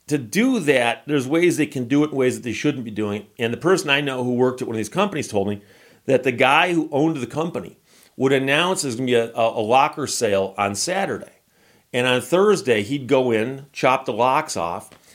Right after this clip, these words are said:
and dig through and find all the good stuff. And he would just take it.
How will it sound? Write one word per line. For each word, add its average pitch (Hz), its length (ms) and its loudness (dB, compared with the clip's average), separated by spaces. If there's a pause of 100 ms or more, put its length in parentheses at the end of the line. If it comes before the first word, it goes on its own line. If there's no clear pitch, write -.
(220)
and 123 180 -2
dig 151 260 2
through 147 200 -4
and 131 100 -2
find 127 240 0
all 117 100 4
the 113 60 -2
good 143 240 -2
stuff. - 420 -10 (380)
And 117 100 -4
he 127 60 4
would 135 80 2
just 127 160 -8
take 190 200 -2
it. - 140 -14